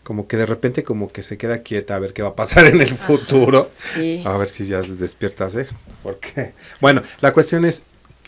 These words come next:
Speaker 1: que en el rubro de lo que es cosmética,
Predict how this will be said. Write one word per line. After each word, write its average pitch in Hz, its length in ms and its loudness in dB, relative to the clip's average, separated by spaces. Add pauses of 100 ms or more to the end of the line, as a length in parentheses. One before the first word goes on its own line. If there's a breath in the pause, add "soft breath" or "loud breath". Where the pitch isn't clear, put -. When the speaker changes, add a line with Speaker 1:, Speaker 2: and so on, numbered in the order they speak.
(200)
Speaker 1:
que 135 460 4
en 131 180 -2
el 135 100 -2
rubro 160 380 -4 (100)
de 120 220 -4
lo 113 180 -6
que - 80 -6
es 131 160 -4
cosmética, 104 840 -6